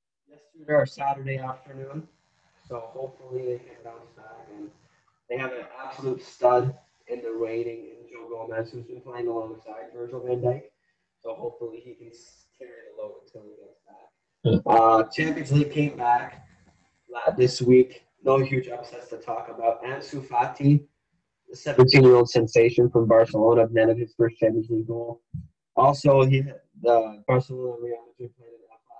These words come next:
Speaker 1: Clasico yesterday.
Speaker 2: Yeah.
Speaker 1: Just became the youngest scorer in El Clasico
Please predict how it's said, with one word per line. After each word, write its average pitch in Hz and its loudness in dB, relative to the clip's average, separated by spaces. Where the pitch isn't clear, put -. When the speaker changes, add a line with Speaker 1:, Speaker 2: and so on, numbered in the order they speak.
Speaker 1:
Clasico 135 0
yesterday. 143 2
Speaker 2:
Yeah. 131 -20
Speaker 1:
Just - -20
became 127 -20
the 120 -4
youngest 120 -6
scorer 117 4
in 123 0
El 117 0
Clasico - -8